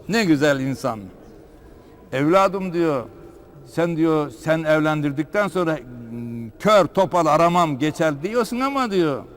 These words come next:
"nefis var herkeste," diyor. "Bugün peygamber emretti," diye "kör mör demezsin ama," diyor, "yanında ben durmayacağım, sen duracaksın," diyor. "Atsan atılmaz," diyor.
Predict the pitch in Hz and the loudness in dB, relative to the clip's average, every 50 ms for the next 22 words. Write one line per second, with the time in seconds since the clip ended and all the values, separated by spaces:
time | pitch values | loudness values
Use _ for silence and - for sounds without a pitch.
0 | - - - - - - - - - - - - - - - - - 135 156 170 | -20 -20 -20 -20 -20 -20 -20 -20 -20 -20 -20 -20 -20 -20 -20 -12 -6 -4 -2 -2
1 | 170 160 220 208 - - 190 170 151 147 156 156 139 - 147 131 127 113 139 135 | -2 -4 -4 -6 -6 -2 -2 0 2 2 0 0 0 -2 -2 -2 -2 -2 -4 -4
2 | 120 127 131 151 175 208 226 - - - - - - - - - - - - 165 | -4 -2 -2 -2 -2 -2 -4 -8 -12 -16 -20 -20 -20 -20 -20 -20 -16 -6 -2 -2
3 | 180 175 196 180 165 151 139 131 - - 127 117 - 175 185 170 170 165 165 160 | 0 0 -2 -4 -4 -6 -8 -10 -16 -18 -10 -4 -2 0 0 0 -2 -4 -2 -2
4 | 156 151 - 170 165 160 151 147 139 - - - 151 135 139 143 131 - - - | -2 -2 -2 -2 -4 -2 -2 -4 -4 -4 -4 -4 -4 -2 -2 -2 -4 -4 0 0
5 | 175 160 147 139 151 165 160 131 120 151 156 160 170 160 - - 139 147 170 196 | 0 2 0 0 -2 -2 -2 -2 -2 -2 -2 -2 -4 -6 -6 -6 -6 -6 -4 -4
6 | 214 214 202 190 185 185 180 - - - - - - - - - - - - - | -4 -4 -4 -4 -4 -4 -6 -8 -12 -18 -20 -20 -20 -20 -20 -20 -20 -20 -20 -20
7 | - - - - - - - - - - - - - 147 165 170 170 165 165 196 | -20 -20 -20 -20 -20 -20 -20 -20 -20 -20 -16 -8 -2 -2 -2 0 -2 -2 -4 -2
8 | 180 180 175 175 170 156 196 214 202 190 165 131 135 139 131 117 - 180 208 202 | 0 0 0 0 0 0 -2 -2 -2 -4 -4 -4 -4 -6 -6 -2 -2 -2 -2 0
9 | 170 160 156 139 117 131 127 117 - 117 113 107 98 95 87 82 - - - - | 0 0 0 0 0 -2 -4 -4 -6 -10 -14 -14 -14 -16 -18 -18 -20 -20 -20 -20
10 | - - - - - - - - - - - - - - _ - - - - - | -20 -20 -20 -20 -20 -20 -20 -20 -20 -20 -20 -20 -20 -20 _ -20 -20 -20 -20 -20
11 | _ _ _ _ - 143 147 143 - - - 175 170 170 165 - 165 165 160 165 | _ _ _ _ 0 0 0 0 -2 -6 -4 -4 -2 -2 -2 -2 -2 -2 -2 -2
12 | 185 190 190 165 151 139 123 110 113 | -2 -4 -6 -6 -8 -10 -10 -10 -12